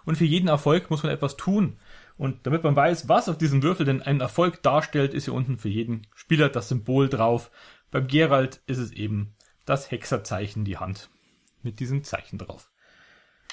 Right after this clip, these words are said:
Und bei der Triss ist es einfach hier so ein Ritualauge. Gut, das ist also die Seite und auf der anderen Seite sehen wir nur die Startstadt und das Startkapital des Spielers. Für was dann diese ganzen Felder hier bei den Aktionen sind, dazu kommen wir dann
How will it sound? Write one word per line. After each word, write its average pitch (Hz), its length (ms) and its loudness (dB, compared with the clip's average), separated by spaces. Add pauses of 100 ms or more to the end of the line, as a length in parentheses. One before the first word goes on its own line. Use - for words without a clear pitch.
(200)
Und 170 100 -2
bei 151 80 0
der 123 100 -2
Triss 160 440 -2
ist 143 100 0
es 139 120 -4
einfach - 500 -6 (120)
hier 135 180 0
so 123 120 -8
ein 131 220 -4 (400)
Ritualauge. 107 920 -2 (460)
Gut, - 240 0 (400)
das 143 160 0
ist 147 80 -8
also 101 140 -4
die 202 160 0
Seite 180 420 4 (160)
und 147 220 -4
auf - 80 -18
der - 100 -2
anderen 151 140 4
Seite 135 280 4
sehen 127 220 -2
wir 127 80 0
nur 143 180 4
die 110 120 -2
Startstadt 127 720 0
und 151 320 0 (400)
das 151 180 0
Startkapital 123 1000 -2 (120)
des 180 140 -4
Spielers. - 680 -4 (400)
Für - 140 -4
was 196 140 2
dann 190 100 4
diese 170 220 4
ganzen 160 280 0
Felder 165 360 2
hier 156 180 4
bei 143 80 4
den 135 140 0
Aktionen 147 560 0
sind, 165 420 2
dazu 123 320 0
kommen 110 320 -4
wir 113 120 0
dann 139 260 -4